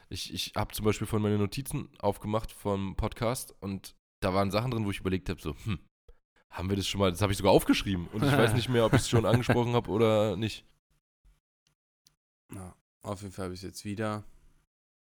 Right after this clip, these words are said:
Speaker 2: Führerschein ist schon da, also ich hab jetzt zwei Führerscheine.
Speaker 1: Dann kannst du mir eingeben.
Speaker 2: Ja, so das ein bisschen Haare
Speaker 1: Ich, ich
Speaker 2: färben,
Speaker 1: habe
Speaker 2: Alter.
Speaker 1: gehört, also das ist natürlich nichts, was ich irgendjemandem empfehlen würde, ne? Aber ich hab mal gehört, dass manche Leute ihren Führerschein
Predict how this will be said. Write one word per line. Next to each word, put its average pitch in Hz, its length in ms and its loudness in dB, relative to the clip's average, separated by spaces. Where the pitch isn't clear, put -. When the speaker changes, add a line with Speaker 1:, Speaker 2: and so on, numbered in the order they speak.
Speaker 2:
Führerschein 98 480 -2
ist 90 60 -8
schon 92 180 -10
da, 113 240 2
also 101 120 -4
ich 101 80 -10
hab 87 100 -8
jetzt - 220 -8
zwei 101 180 -2
Führerscheine. 117 640 -4
Speaker 1:
Dann 90 120 -10
kannst 92 200 -2
du 107 40 0
mir 117 140 8
eingeben. 92 300 6
Speaker 2:
Ja, 101 240 -8
so - 220 -14
das 95 180 -16
ein 98 80 -16
bisschen 92 240 -12
Haare 101 220 0
Speaker 1:
Ich, 98 80 -6
ich 98 60 0
Speaker 2:
färben, 92 120 6
Speaker 1:
habe 127 160 6
Speaker 2:
Alter. 131 100 4
Speaker 1:
gehört, 139 300 6
also 104 160 2
das 98 160 -2
ist 107 160 -4
natürlich 98 280 0
nichts, 104 200 -4
was 92 140 -4
ich - 180 -8
irgendjemandem 101 480 0
empfehlen 95 300 0
würde, 80 180 0
ne? 85 140 0
Aber 85 120 4
ich 90 80 0
hab - 100 -2
mal 104 100 -2
gehört, 98 220 2
dass 101 100 -4
manche 104 260 0
Leute 113 400 2
ihren 101 160 2
Führerschein 107 640 0